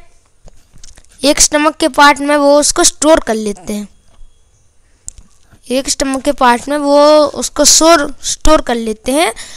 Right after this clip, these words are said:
जि-, जिसे हम कहते हैं रूमेन। यहाँ पर फूड को पार्शियली यानी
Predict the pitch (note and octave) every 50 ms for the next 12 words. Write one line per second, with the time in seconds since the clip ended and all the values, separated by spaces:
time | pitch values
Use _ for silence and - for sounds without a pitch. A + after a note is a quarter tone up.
0 | - - - A#3 A#3+ A3+ A3 C#4 D4 - E4 E4 E4 D4+ D#4+ D#4+ C#4+ F4 F4 C#4
1 | A#3 A#3+ C4+ C#4+ C4+ A#3 G3 F#3 F#3 F#3+ - - - - - - _ _ - -
2 | - A#3 A#3+ C#4 D4 E4 E4+ - F#4 F#4 F#4+ - - F4+ F#4+ - - G4+ - -
3 | G4 F#4 F#4+ F#4+ - - E4+ E4 C#4+ B3+ A#3+ A#3+ B3 B3+ C4+ D4 D#4 D#4+ D#4+